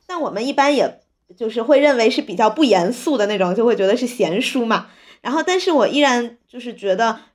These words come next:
至少你看一本书的时候，你是沉下心来有一整段时间的理解，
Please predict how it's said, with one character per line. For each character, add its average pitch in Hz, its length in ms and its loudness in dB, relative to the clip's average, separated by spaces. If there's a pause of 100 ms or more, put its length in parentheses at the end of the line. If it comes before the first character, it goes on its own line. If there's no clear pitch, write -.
(100)
至 381 120 -8
少 262 200 -4
你 254 100 -4
看 320 240 -4
一 294 60 0
本 208 180 -2
书 285 220 -4
的 269 120 2
时 214 140 -4
候， 214 180 -4
你 190 120 -8
是 254 280 -2 (220)
沉 240 220 -6
下 285 180 2
心 294 220 -4
来 233 160 2
有 214 160 6
一 302 120 0
整 - 240 -2
段 285 180 4
时 240 180 -6
间 220 180 -2
的 226 100 -2
理 190 200 -4
解， 185 280 -4